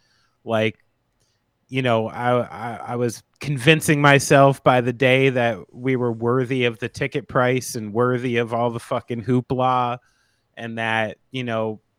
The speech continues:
this is a worthwhile experience for people to go to, and we can do it together, and kind of this, you know, the thing that makes, like, the whole thing beautiful and not just the business. Like, I felt it and it was there, and I'm stoked about that.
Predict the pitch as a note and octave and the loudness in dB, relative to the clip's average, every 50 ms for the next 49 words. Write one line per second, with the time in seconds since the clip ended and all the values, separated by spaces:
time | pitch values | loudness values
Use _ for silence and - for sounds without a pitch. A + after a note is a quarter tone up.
0 | _ _ - C3 B2 - C#3 A2 B2 A#2+ A2 A#2 C3 C3+ C#3 - - C3 B2+ B2 | _ _ -8 -8 -6 -6 -6 -4 -4 -4 0 2 2 2 2 2 2 4 4 6
1 | B2 B2+ B2+ B2 A#2+ A2 - - - B2+ A#2 B2 B2 A#2+ B2 B2 A#2+ - - B2+ | 6 6 4 2 0 -2 -4 -4 -2 0 0 2 2 0 -2 -2 -4 -4 -6 -6
2 | - - C3+ A#2+ - C3 B2+ A#2+ A#2 A2+ _ _ - C3+ A2+ - A#2 A#2+ B2+ B2+ | -6 -4 -6 -6 -4 -4 -4 -4 -4 -6 _ _ -10 -10 -4 -2 -2 0 0 -2
3 | - - C#3 B2+ B2 B2 A#2+ A#2+ A2+ G#2+ A2 A#2 A#2 - - A2+ G#2+ A#2 C3 B2+ | -4 -4 -6 -4 -4 -4 -4 -6 -6 -6 -6 -8 -8 -8 -10 -10 -6 -4 -2 0
4 | B2 A#2+ G#2+ - - - G#2 G2+ B2 B2 B2 A#2+ B2 B2 B2 A#2 A2+ A2 G#2 G#2 | 0 -2 -4 -6 -12 -18 -8 -4 -2 -2 -2 -2 -2 -2 -2 -2 -4 -6 -8 -10
5 | G2+ - C#3 A#2+ A#2 A2+ A2 A2+ A#2 A2+ A2 - - - - _ _ _ _ _ | -10 -8 -8 -8 -6 -8 -6 -4 -4 -6 -6 -8 -14 -20 -20 _ _ _ _ _
6 | _ _ _ _ _ _ _ _ - D3 E3+ F#3 D#3 C3 B2+ C3 C#3+ C#3 D#3 D3 | _ _ _ _ _ _ _ _ -10 -4 -4 -2 0 2 2 2 2 0 -2 -2
7 | - - F3 E3+ E3+ E3 D#3+ D3+ D3 C3 B2+ C#3+ D3+ D3 C#3 - - - - D#3 | 0 0 0 0 0 0 0 0 0 0 0 0 0 0 -2 -4 -10 -8 -4 -2
8 | C#3+ C3 - _ C#3+ A#2 D3 D3 C#3+ C3+ - - D3+ C#3 C3 A#2+ A#2+ A#2 G#2+ C#3 | -2 -2 -2 _ -2 0 2 2 2 0 0 -2 -2 -2 -2 -2 -6 -8 -6 -2
9 | D3+ D#3+ D3 C#3 - - B2+ A2 G#2+ G2+ G#2+ A#2 B2 A#2 A2 - - B2+ A#2+ - | 0 0 0 0 -2 -2 -4 -4 -2 -4 -4 -4 -4 -4 -4 -2 -4 -6 -6 -6
10 | - A#2+ G#2 B2+ B2+ B2+ - A#2+ G#2+ G2 F#2 - - - A2 G#2 G2+ - G#2 G2+ | -10 -8 -4 -2 -2 -2 -4 -6 -10 -10 -10 -12 -14 -8 -8 -8 -6 -6 -8 -10
11 | - - C3 B2 A#2 - - G#2+ G2 F#2 - _ _ _ G#2+ A#2 G#2+ A2 G#2+ G#2 | -6 -4 -4 -4 -4 -4 -6 -8 -8 -8 -10 _ _ _ -12 -10 -10 -10 -10 -10
12 | G2+ G#2 G#2 G#2+ G2+ - - A#2 A#2 A#2 A2 G2+ F#2+ F#2+ F#2+ F#2+ G2 G2 G2+ - | -10 -8 -8 -8 -8 -2 0 2 2 4 2 0 -2 -4 -4 -6 -8 -8 -10 -10
13 | - - B2 A2 A2 - - G#2 F#2+ G2 F#2+ F#2+ - - F2+ E2+ E2 - - | -4 -2 0 0 0 0 -2 -6 -4 -4 -4 -4 -6 -6 -8 -6 -8 -10 -14